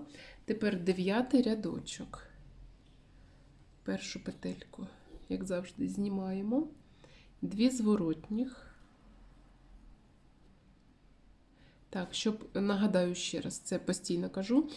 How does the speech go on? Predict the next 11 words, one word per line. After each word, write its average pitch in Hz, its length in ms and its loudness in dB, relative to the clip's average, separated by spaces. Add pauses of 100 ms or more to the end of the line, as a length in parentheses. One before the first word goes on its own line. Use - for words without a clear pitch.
(240)
Дивіться, 190 400 4
з 185 40 4
лицьової 220 520 8
петельки 285 480 6
вив'язуємо 202 800 4
зворотню, 220 640 8
беріть 226 340 8
не 233 180 10
за 220 180 8
ліву 226 360 8
дольку, 190 720 2